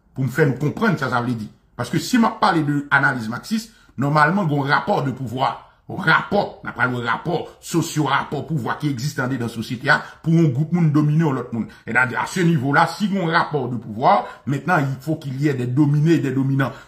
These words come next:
À ce niveau, pour comprendre que les mécanismes qui ont été mis en place au sein de la société,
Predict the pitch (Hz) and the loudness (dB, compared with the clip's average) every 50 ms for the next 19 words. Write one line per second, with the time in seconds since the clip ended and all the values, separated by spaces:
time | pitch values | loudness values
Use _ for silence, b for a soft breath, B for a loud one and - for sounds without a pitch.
0 | B _ - 135 - - - 240 196 180 202 180 180 160 196 233 196 151 156 127 | B _ -6 -6 -2 2 4 6 6 6 4 4 2 4 4 4 4 4 0 -2
1 | 135 - 147 151 147 175 196 165 139 165 143 127 113 120 156 220 214 - - 208 | -2 -2 -4 -4 -2 0 -2 0 0 0 0 0 0 2 2 2 0 2 2 2
2 | - 185 208 175 - - - 160 139 131 - 143 - 143 131 135 156 135 147 143 | 2 2 0 -2 -2 -2 -2 -2 -2 -2 -2 -4 -4 -4 -2 -2 -2 -2 -2 -2
3 | 143 - 139 131 - - 160 156 - - 156 131 120 117 117 - - 113 - - | -2 -2 -2 -2 0 0 0 2 2 0 -2 -2 -2 -2 -2 -4 -4 -8 -8 -8
4 | 123 110 - 208 208 208 | -8 -2 0 0 0 0